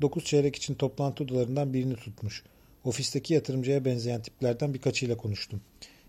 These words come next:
İkisi sahiden de Like ile toplantı yapmış. İlyas Skog'un dairesinden gece üçte ayrıldıysa toplantıya yetişmek için o saatte uçak bulmuş olması gerek ve ismi hiçbir yolcu listesinde geçmiyor.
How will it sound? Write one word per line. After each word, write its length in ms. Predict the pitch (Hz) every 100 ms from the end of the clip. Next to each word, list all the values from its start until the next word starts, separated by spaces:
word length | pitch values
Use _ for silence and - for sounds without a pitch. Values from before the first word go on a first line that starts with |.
| -
İkisi 300 | 110 143 175
sahiden 460 | 165 165 151 135
de 80 | 139
Like 320 | 143 147 -
ile 80 | 135
toplantı 480 | 135 120 131 123 117
yapmış. 440 | 113 110 101 - - - -
İlyas 320 | 127 156 156
Skog'un 400 | - 139 135 156
dairesinden 540 | 135 123 117 127 131 123
gece 220 | 120 131
üçte 260 | 120 -
ayrıldıysa 600 | 143 120 123 160 - 117 - - _ -
toplantıya 540 | 123 117 143 139 156
yetişmek 460 | 147 139 - 165 -
için 240 | - 127 - -
o 60 |
saatte 380 | 147 151 131 143
uçak 320 | 123 151 -
bulmuş 240 | 127 131 131
olması 320 | 120 113 113
gerek 360 | 107 98 - - - - -
ve 80 | 123
ismi 320 | 139 - 156
hiçbir 300 | 156 147 -
yolcu 260 | 170 139 127
listesinde 440 | 127 - 113 131
geçmiyor. 580 | 127 117 - 107 98 -